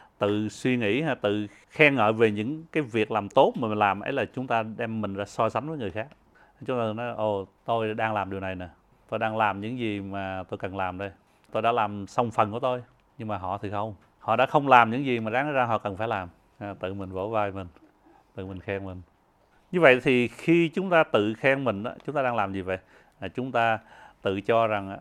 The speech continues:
mình tốt hơn người khác, mình quan trọng hơn người khác. Và Đức Chúa Giêsu biết điều này, Ngài biết cái ý định trong lòng của chúng ta. Do vậy mà ở đây Ngài nói rằng đừng có suy nghĩ về những việc làm tốt mà mình đã làm.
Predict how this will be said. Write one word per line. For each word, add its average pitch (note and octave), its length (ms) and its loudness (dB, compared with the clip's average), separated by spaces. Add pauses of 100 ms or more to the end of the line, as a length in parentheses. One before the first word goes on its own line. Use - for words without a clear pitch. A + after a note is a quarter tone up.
mình G2 280 -8
tốt C#3+ 280 0
hơn A#2 120 -6
người F#2+ 140 -6
khác, B2 260 -4 (300)
mình F#2+ 160 -10
quan G#2+ 220 -2
trọng F#2 200 -6
hơn G2 160 -10
người F#2 140 -8
khác. G2+ 200 -10 (520)
Và G2 80 -8
Đức G#2 80 -14
Chúa C3 100 -2
Giêsu A2+ 180 -4
biết A#2+ 200 -2
điều A2 100 -2
này, G2 220 -6 (480)
Ngài G#2+ 160 -4
biết A#2+ 260 -2
cái - 120 -6
ý A#3+ 140 0
định G2+ 260 0
trong A#2+ 180 0
lòng F#2 260 2
của F#2 100 -8
chúng A2+ 180 -14
ta. A2+ 100 -12 (800)
Do E3+ 100 4
vậy B2 200 8
mà A#2 100 2
ở C3+ 60 6
đây C3 180 2
Ngài A#2+ 180 -2
nói A#2 200 -2
rằng G#2+ 340 -6
đừng G#2 360 -2
có C3+ 120 -4
suy F#3 360 -6
nghĩ B2+ 320 0
về B2 320 -2
những G#2+ 280 -8
việc A2+ 200 -8
làm G2 180 -8
tốt F3 340 -2
mà A2+ 100 -6
mình F#2 240 -8
đã F#2+ 100 -6
làm. F#2 200 -8